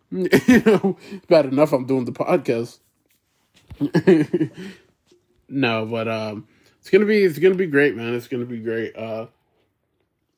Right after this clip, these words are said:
Eagles Saints, one o'clock. And I mean, till then, I mean, you got some bowl games on right now. Uh, and I would like to hear your, your thoughts, guys.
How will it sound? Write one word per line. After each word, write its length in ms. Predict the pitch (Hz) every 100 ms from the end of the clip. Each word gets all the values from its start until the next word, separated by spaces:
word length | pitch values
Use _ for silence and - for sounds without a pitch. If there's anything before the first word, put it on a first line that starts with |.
| _ _ _ _ _ _ _ _ _ -
Eagles 340 | - 143 143 127
Saints, 360 | 143 139 -
one 140 | 143 131
o'clock. 480 | 113 139 143 143 _ _ _ _ _ _ _ _ - - 175
And 100 | 170
I 100 | 175
mean, 200 | 202 170
till 240 | 214 247
then, 340 | 208 269 214
I 120 | 143 151
mean, 160 | 160
you 100 | 165
got 180 | 185 180
some 220 | 185 156
bowl 220 | 135 151 165
games 340 | 165 165 147
on 200 | 156 156
right 180 | 151 143
now. 380 | 139 151 190 - _ -
Uh, 440 | 135 131 127 120 117 _ _ _ _ _ _ _ _ _ _ _ - -
and 100 | 175
I 40 | 220
would 100 | 254
like 160 | 247
to 80 | 226
hear 160 | 220 226
your, 260 | 208 202 185
your 240 | - 170 190
thoughts, 400 | 214 226 143 -
guys. 460 | 123 131 185 -